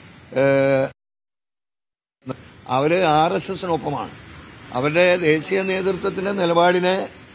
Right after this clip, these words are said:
ഏഹ്, അതിന്റെ കൂടെയല്ല ഇവര്, അതിനെതിരായിട്ടുള്ള നിലപാടാണ് എടുക്കുന്നത്. അപ്പൊ ഇത് ഈ കോൺഗ്രസിന്റെയും ആർ എസ് എസ്, ബി ജെ പി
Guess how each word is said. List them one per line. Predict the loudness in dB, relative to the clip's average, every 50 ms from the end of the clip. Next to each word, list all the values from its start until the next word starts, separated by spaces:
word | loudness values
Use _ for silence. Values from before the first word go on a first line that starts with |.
| -20 -18 -8 -2
ഏഹ്, | 2 4 4 6 6 6 6 4 4 4 2 0 -2 -4 -6 -10 -12 -10 -6
അതിന്റെ | -4 -4 0 0
കൂടെയല്ല | 2 2 2 4 4 4 4 4 4 4
ഇവര്, | 6 6 4 2 -2 -6 -14 -20 -20 -14 -8
അതിനെതിരായിട്ടുള്ള | -6 -4 -2 0 0 0 2 2 2 0 0 -2 -4 -4 -4
നിലപാടാണ് | -2 -2 -2 0 0 -2 -2 -2 -4 -6 -6
എടുക്കുന്നത്. | -8 -10 -12 -12 -14 -18 -18 -20 -20 -20 -20 -20 -20 -20 _ _ -10
അപ്പൊ | -6 -4
ഇത് | -2 0 2 4 6 6 4 4 0 -4 -12 -20 -20 -20 -18 -8 -2
ഈ | 2 2 2
കോൺഗ്രസിന്റെയും | 2 2 2 2 2 2 0 -2 -2 -2 -2 0 0 0 0 0 -2 -6 -10 -12 -10 -6
ആർ | -4 -2 -2 0 -2
എസ് | -2 -2 -4
എസ്, | -4 -2 -2 -2 -2 -2 -4 -6 -2
ബി | 0 0 2
ജെ | 0 -2
പി | -2 0 -2 -2 -2 -4